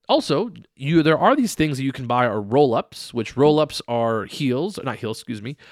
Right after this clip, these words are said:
are flats that you can actually roll up and put into your purse. Most women travel with purses, most places, especially when they go out. Kinda goes with the outfit,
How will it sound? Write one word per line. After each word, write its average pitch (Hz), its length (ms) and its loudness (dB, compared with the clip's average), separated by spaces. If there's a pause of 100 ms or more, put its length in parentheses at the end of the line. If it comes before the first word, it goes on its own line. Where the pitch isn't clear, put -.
(160)
are 120 120 0
flats 170 520 -2
that 113 140 -2
you 123 80 -4
can 131 160 -2
actually 117 400 -4
roll 117 400 0
up 131 180 -2
and 110 140 -8
put 120 120 0
into 110 220 -8
your 98 120 -6
purse. - 500 -2 (440)
Most 294 200 0
women 190 200 0
travel 151 280 2
with 123 120 -2
purses, 131 380 -2
most 123 260 -4
places, 131 360 -6
especially 110 380 -8
when 101 60 -12
they 95 80 -12
go 101 140 -6
out. 190 240 -2
Kinda 101 180 -10
goes 98 220 -6
with 95 80 -18
the 110 120 -4
outfit, - 380 -4